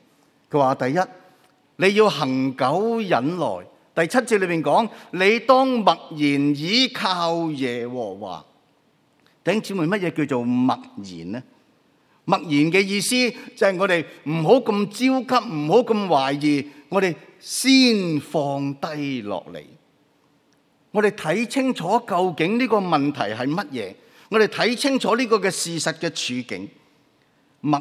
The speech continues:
然係我哋心裏邊唔好焦急，唔好煩躁，唔好疑惑。大衛喺佢嘅經歷嘅裏邊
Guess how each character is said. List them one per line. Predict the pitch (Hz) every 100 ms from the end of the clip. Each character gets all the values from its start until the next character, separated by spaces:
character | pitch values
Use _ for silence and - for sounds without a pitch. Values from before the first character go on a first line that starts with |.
| 147
然 | 120 110 101 95 104 _ _ -
係 | 160 160
我 | 160
哋 | 156
心 | - 226 233 202 156
裏 | 139 143
邊 | 139 120 110
唔 | 107
好 | 185
焦 | - 220 214
急， | - 202 240
唔 | 113
好 | 110 202 -
煩 | 127 110 123
躁， | 170
唔 | 175 165 143
好 | 180 247
疑 | 160 139
惑。 | 135 147 - - _ _ _ _ _ _ _ _ _ _ _ _ _ _ -
大 | 143
衛 | 143
喺 | 131 175
佢 | 175
嘅 | 147 139
經 | 185 175
歷 | 135
嘅 | -
裏 | 117 117
邊 | 147 147 147 143